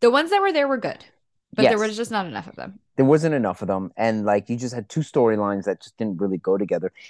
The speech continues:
Speaker 2: And
Speaker 1: Yeah.
Speaker 2: at one point I was really confused 'cause I was like, "Wait, why are they following this guy? How did they find out about this guy?" Like, I couldn't understand the narrative of, like,
Speaker 1: There was a, so there
Speaker 2: of
Speaker 1: was,
Speaker 2: the
Speaker 1: like,
Speaker 2: investigation.
Speaker 1: Yeah, so there was a part where, like,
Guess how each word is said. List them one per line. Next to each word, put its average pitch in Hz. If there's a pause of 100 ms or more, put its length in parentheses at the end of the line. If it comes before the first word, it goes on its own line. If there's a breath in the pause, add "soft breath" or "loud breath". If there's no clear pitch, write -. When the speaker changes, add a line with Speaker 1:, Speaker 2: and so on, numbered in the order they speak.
Speaker 2:
And 110
Speaker 1:
Yeah. 113
Speaker 2:
at -
one 170
point 185
I 139
was 117
really 123
confused 110
'cause 104
I 104
was 95
like, 98
"Wait, 131 (480)
why 156
are 233
they 196
following 147
this 110
guy? 117
How 139
did 190
they 165
find 127
out 156
about 147
this 147
guy?" 147 (300)
Like, 131
I 143
couldn't 196
understand 175
the 123
narrative 113
of, 101
like, 104
Speaker 1:
There 349
was 403
a, 311
so 262
there 233
Speaker 2:
of -
Speaker 1:
was, -
Speaker 2:
the 139
Speaker 1:
like, -
Speaker 2:
investigation. 113 (300)
Speaker 1:
Yeah, 208
so 262
there 302
was 480 (120)
a -
part 277
where, 254
like, 196